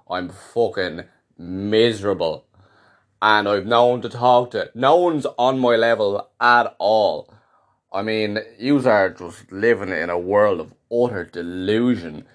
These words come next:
if you think that we're having any sort of bearing on their education.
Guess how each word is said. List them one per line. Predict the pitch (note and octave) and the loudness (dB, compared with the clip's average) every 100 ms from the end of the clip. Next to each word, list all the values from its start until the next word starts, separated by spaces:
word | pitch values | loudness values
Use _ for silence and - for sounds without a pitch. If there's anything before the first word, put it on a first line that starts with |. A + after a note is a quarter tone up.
| _ | _
if | - F#2 G2+ | -16 -14 -12
you | F2+ | -14
think | F2 - G#2+ G#2 F#2+ - | -14 -12 -8 -8 -8 -4
that | F2 F2 D2 | 0 0 0
we're | F2+ F2 | -2 0
having | F2+ G2+ G2+ F#2 E2+ - | 0 -2 -4 -6 -10 -8
any | F#2+ G2+ G2+ | -4 -4 -4
sort | E2+ E2+ | -8 -6
of | E2+ C#2+ | -6 -4
bearing | F#2 F#2 E2 D#2+ | -2 -2 -2 -6
on | D2+ - F2 F2 E2+ | -8 -4 -4 -4 -6
their | F2+ F2 | -4 -2
education. | F2 E2+ F2 F#2+ F2 - D#2 | -4 -8 -10 -8 -8 -10 -18